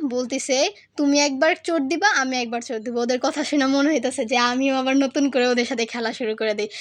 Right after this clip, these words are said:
যাই হোক, রিকশার জন্য অনেকক্ষণ ওয়েট করছি। Finally অনেকক্ষণ পর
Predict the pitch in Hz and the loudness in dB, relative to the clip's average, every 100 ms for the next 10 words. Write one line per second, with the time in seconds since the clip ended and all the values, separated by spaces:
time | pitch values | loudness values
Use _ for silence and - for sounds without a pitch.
0 | - - 269 285 214 - - - - _ | -12 0 2 2 0 -6 -20 -18 -20 _
1 | - 269 - 311 262 262 254 269 277 330 | -8 -6 -4 -4 -2 -4 -4 -4 -4 0
2 | 294 233 226 - 226 233 254 277 427 - | 2 2 -2 -2 -4 -4 -2 -2 -4 -12
3 | _ _ 262 254 277 294 285 311 349 349 | _ _ 2 2 2 0 0 0 -2 -4
4 | - 330 277 262 | -2 0 0 2